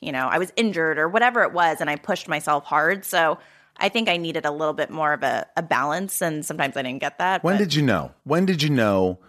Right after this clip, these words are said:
Speaker 2: "I'm good at this, and I act-, the Olympics aren't, they're in my sight. You know, they're, you know, I could see this happening"?
Speaker 1: Yeah, I, I think, you know, for me, probably when I was, like, eleven, did I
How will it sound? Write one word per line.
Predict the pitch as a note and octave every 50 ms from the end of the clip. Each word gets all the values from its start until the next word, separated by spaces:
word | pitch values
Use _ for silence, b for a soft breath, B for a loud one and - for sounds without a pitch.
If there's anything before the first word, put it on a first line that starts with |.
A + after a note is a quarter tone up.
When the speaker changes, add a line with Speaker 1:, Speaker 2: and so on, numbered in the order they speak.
| b b b
Speaker 2:
"I'm | G#2+ A#2+ A#2
good | G2+ G#2 A2
at | A2 - -
this, | E2 D2+ C#2+ - - - - _ _ _
and | - G2 G2 F#2+ F#2+ F#2 - _ _ _ _ -
I | F2 F2 G2 G2+ G#2 G#2 G#2 G2+ -
act-, | F#2 F#2 F2+ F#2+ F2+
the | G2 G#2
Olympics | G2+ A2 G#2+ F#2+ G2+ F2+ -
aren't, | - F#2 F2+ F2 F2 - - _ _ _ _ _ _ _ _ _ - - - _
they're | - F#2+ B2 B2
in | B2 A#2+
my | A2+ G2+ F#2+
sight. | - - - F2+ E2+ E2 - - _ _ _ -
You | - G2+
know, | E2+
they're, | E2 F#2+ G2 G2+ F#2+ E2+ B1+ - _ -
you | G2+ G2
know, | F2+ E2+ - -
I | F#2+ F#2+
could | G2 F#2
see | - - G#2 G2+
this | E2 F#2+ - -
happening"? | F2 D#2 D#2 - - C#2 B1+ B1+ _ _ _ _ _ -
Speaker 1:
Yeah, | C4 D4 C#4+ A#3 F#3 -
I, | - G#3 G#3+ A3 - -
I | - D3 G#3 A3
think, | G#3+ - A#3+ A#3 A#3 A#3 A3+ - - - _ _ _ _ _ _ _ _ _ _ _
you | - A3 A3+
know, | G#3+ G3+ G3+ F3+ - - -
for | - F#3+ F3+
me, | F3+ E3+ E3 G3+ A#3+ C#4+ F4+ F4+ C4+
probably | - - F3+ F#3+ - A#3 A3+ G3 A3 A3+ A3 A3
when | G#3 G3+ F#3 F#3
I | F#3 F#3 F3+
was, | F3+ F3+ F3+ -
like, | E3+ E3 D#3+ -
eleven, | - E3+ E3+ D#3+ D#3 D3+ D#3 D#3 - - D3+ - - F3 - _ _ _ - F3+
did | E3+ G3 F#3 F3
I | E3 E3 E3+ E3